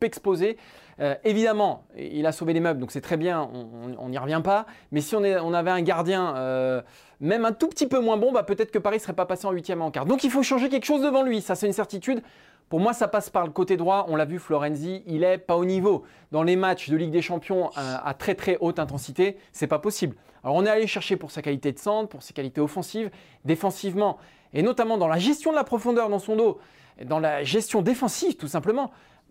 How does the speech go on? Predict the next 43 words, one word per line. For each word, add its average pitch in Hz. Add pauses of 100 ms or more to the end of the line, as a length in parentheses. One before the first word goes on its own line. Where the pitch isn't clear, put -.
bah, -
il 143
y 147
a 117
un 139
gros, 151
gros, 147
gros 139
problème. 196
Et 135
puis, 151
simplement, 185 (300)
euh, 135 (160)
quand 180
on 180
prend 196
les 156
meilleurs 160
arrière 143
droits 139
du 139
monde 214
ou 160
des 147
autres 165
grands 139
clubs 127
européens, 123
on 127
parle 131
de 110
Pavard, 135
on 147
parle 107
de 107
Kimmich, 165
on 123
parle 110
de 113
Walker, 147
on 151
parle 113
de, 120